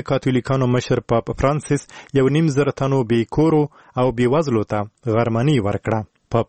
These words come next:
فرانسیس پرون غرمه په داسل کې په واتیکان کې بې وزلو ته مېلمستیا وکړه چې کاتولیکي کلیسا د بې وزلانو نړیواله ورځ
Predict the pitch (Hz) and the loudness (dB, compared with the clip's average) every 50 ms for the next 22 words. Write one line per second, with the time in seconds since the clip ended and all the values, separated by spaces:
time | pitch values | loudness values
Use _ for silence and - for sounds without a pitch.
0 | - - 127 120 117 104 - 117 - - 117 107 117 120 98 107 107 107 117 135 | -2 -2 -2 -2 -2 -2 -4 -6 -4 -4 -4 -2 -2 0 0 0 0 0 0 0
1 | 143 - - - - - - 147 139 156 143 - 151 135 - - 139 - - 127 | -2 -2 -6 -16 -20 -6 -4 -2 0 0 0 0 -4 -4 -4 -4 -4 -2 0 0
2 | 127 127 120 - 117 - 156 175 180 147 - 120 107 104 110 104 113 120 104 113 | 0 0 -2 -4 -4 -2 -2 -2 -2 -2 -2 -2 0 0 0 2 0 0 0 0
3 | 113 107 - 113 107 107 104 107 110 104 - - - 151 156 151 - - 143 139 | -2 -2 0 -2 -2 0 0 0 -2 -2 -2 0 0 0 0 0 0 0 0 0
4 | - - 147 135 - - - - - _ - 135 131 - - 131 143 170 143 - | 0 -2 -2 -2 -4 -6 -16 -20 -16 _ -2 -2 -2 0 0 0 0 -2 -2 -4
5 | 123 - - 117 104 104 92 - - 107 101 101 - _ _ - 113 123 113 113 | -6 -4 -2 -2 -2 -2 -2 -2 -2 -2 -2 -4 -8 _ _ -6 -4 -2 0 0
6 | 110 98 107 104 95 104 110 135 156 156 147 139 - - - - - 113 113 110 | 0 0 -2 -2 -2 0 0 0 2 0 0 -2 -6 -14 -20 -10 -4 -2 -2 0
7 | 104 107 107 113 113 107 107 113 117 117 110 | 0 0 0 0 0 0 0 0 0 -2 -2